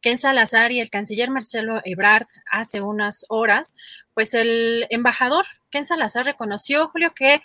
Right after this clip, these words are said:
pues, las armas del crimen organizado en México vienen de Estados Unidos, y mencionó que para la nueva estrategia entre México y Estados Unidos, pues, se integrarán grupos de trabajo para reducir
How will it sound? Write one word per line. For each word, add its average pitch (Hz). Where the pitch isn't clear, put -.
pues, 202
las 190
armas 294
del 214
crimen 277
organizado 220
en 240
México 247
vienen 302
de 202
Estados 196
Unidos, 185
y 202
mencionó 226
que 220
para 196
la 202
nueva 254
estrategia 226
entre 202
México 254
y 208
Estados 233
Unidos, 294
pues, 214
se 208
integrarán 208
grupos 302
de 240
trabajo 208
para 196
reducir 202